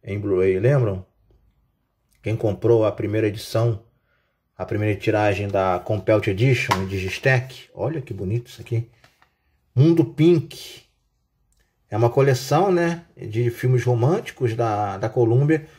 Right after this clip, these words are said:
todos lançados em estojos rosinhas. Olha que barato. Eu não tenho todos não, tá?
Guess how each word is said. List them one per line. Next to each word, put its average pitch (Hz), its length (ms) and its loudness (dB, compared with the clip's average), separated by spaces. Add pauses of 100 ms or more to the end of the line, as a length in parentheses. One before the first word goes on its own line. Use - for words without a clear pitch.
(160)
todos 156 240 2
lançados 143 1120 0
em 123 160 0
estojos 120 540 2
rosinhas. 110 1120 -2 (1500)
Olha 113 200 -2
que - 120 -10
barato. 104 580 -2 (180)
Eu 123 160 4
não 175 160 4
tenho 175 220 4
todos 165 320 0
não, 101 240 -4
tá? 113 340 -6